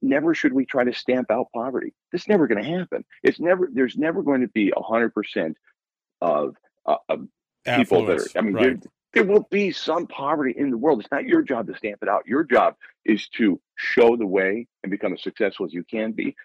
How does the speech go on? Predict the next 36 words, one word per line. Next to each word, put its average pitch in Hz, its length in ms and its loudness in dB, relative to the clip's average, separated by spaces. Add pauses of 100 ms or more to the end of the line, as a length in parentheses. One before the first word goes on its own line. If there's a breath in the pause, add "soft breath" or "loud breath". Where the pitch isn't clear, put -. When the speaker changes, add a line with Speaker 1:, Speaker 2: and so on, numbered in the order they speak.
(200 loud breath)
Speaker 1:
And 95 300 -2 (320)
that 107 300 2 (120)
is 78 160 -6
taking 73 300 -10
care 76 140 -4
of - 100 -10
poverty 69 340 -2
in 65 80 -8
itself. - 380 -6 (380)
Speaker 2:
Right. 123 360 -4
No, 143 220 -2
I 113 60 -4
mean, 123 220 -2
and 127 160 -6
again, 123 440 -2 (380 loud breath)
over 127 160 -2
the 123 80 0
last 123 280 0
hundred 135 320 0
years, 135 320 -2
we 123 180 0
have 113 140 0
eliminated, 110 720 -2
uh, 110 240 -2
you 113 160 -4
know, 104 280 -4
a 113 80 -4
tremendous 139 600 -2
amount 107 220 -2
of 90 80 -8
poverty 98 500 -4
in 104 140 -6
the 98 80 -6
world 92 500 -4
because 95 400 -4
of 90 180 -10